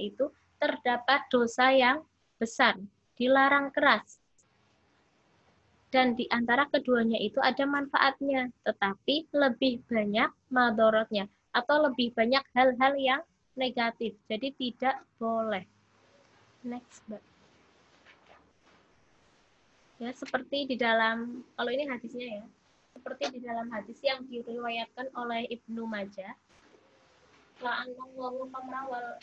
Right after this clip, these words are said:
wa syaribaha wa saqiyaha wa ba'i'anaha wa mukta'aha wa asiraha wa mu'tasiraha wa hamilaha wal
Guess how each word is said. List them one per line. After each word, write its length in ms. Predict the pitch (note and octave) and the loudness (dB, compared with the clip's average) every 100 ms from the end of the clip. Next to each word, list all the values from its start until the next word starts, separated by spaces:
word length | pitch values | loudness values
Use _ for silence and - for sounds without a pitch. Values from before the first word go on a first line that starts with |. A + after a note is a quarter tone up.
| - _ | -18 _
wa 120 | B3 B3+ | -14 -14
syaribaha 1200 | - - B3 A#3+ A#3+ B3 B3+ A#3 A#3 A3+ B3 D4 | -14 -12 -10 -10 -14 -18 -18 -12 -10 -8 -10 -8
wa 160 | B3+ B3 | -10 -14
saqiyaha 960 | - A#3+ - _ B3+ B3+ B3+ A#3+ B3+ C4 | -14 -14 -16 _ -20 -16 -12 -12 -12 -12
wa 240 | B3 A#3+ A#3+ | -10 -10 -10
ba'i'anaha 960 | A3+ A3+ B3 - A#3 A#3 A#3 A3+ G#3+ B3 C#4 | -14 -14 -18 -16 -14 -14 -18 -20 -16 -12 -12
wa 160 | B3+ B3 | -12 -12
mukta'aha 1000 | B3 - _ A#3+ A#3 A#3 - A#3 A3+ B3+ C#4+ _ _ A#3+ | -16 -16 _ -10 -10 -10 -10 -12 -12 -14 -14 _ _ -6
wa 80 | A#3 A#3 | -6 -6
asiraha 640 | A#3 B3 A#3 A#3 A#3 A#3 C4+ C#4+ | -12 -14 -12 -10 -10 -8 -8 -8
wa 240 | B3+ A#3+ A#3+ | -8 -8 -10
mu'tasiraha 960 | B3 B3 A#3+ A#3+ A#3+ B3 A#3 A#3 A3+ C#4 - _ - | -16 -18 -16 -16 -16 -18 -12 -10 -8 -10 -12 _ -10
wa 100 | A#3 A#3 | -10 -8
hamilaha 680 | A#3+ C4+ C4 B3+ A#3 A3+ C#4 C#4 | -10 -10 -14 -10 -10 -8 -8 -8
wal 240 | B3+ | -10